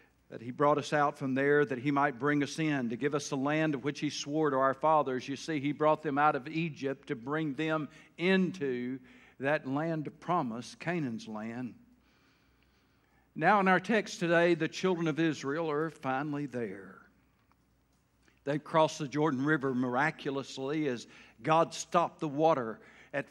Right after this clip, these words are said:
flood stage. And you think about any river that you've ever seen at flood stage. That was the Jordan. Most of the time, and the, the Jordan River is not very large. It's much smaller than the Arkansas, much smaller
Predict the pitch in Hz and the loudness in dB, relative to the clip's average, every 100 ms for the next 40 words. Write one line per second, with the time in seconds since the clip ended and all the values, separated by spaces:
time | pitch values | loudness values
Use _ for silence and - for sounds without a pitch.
0 | - 202 196 185 170 - 156 127 110 - | -10 0 4 4 4 -2 -4 -2 -4 -6
1 | 151 160 202 196 175 175 170 190 175 170 | -4 -2 -2 2 6 6 8 4 6 6
2 | 190 139 123 127 - 180 170 170 151 180 | 6 6 -2 -6 -4 0 0 0 -2 -4
3 | 175 143 113 - - 156 127 - 131 120 | -2 -2 -4 -10 -2 -2 -2 -6 -6 -4
4 | 110 107 165 185 - 160 135 156 156 170 | -6 -2 2 2 2 -4 -4 -2 0 2
5 | 120 104 - _ _ _ _ _ _ _ | 0 -6 -18 _ _ _ _ _ _ _
6 | _ - _ _ 151 170 - 165 170 170 | _ -20 _ _ 2 4 2 -2 0 4
7 | 180 185 185 180 160 147 165 147 156 170 | 6 6 4 0 0 0 0 -4 0 2
8 | 180 156 180 180 180 - 175 185 131 170 | 2 2 2 2 0 2 2 2 0 -2
9 | 156 139 147 160 165 175 139 - 160 - | 0 0 2 2 0 -2 -8 -8 -8 -8
10 | - 151 175 - - 147 143 147 151 160 | -6 -4 -4 -6 -6 -2 0 0 -2 -4
11 | 135 131 131 131 143 135 127 143 143 135 | -6 -6 -4 -6 -6 -8 -8 -6 -6 -2
12 | 156 - - 151 135 139 135 | -4 -4 -10 -4 -2 0 -2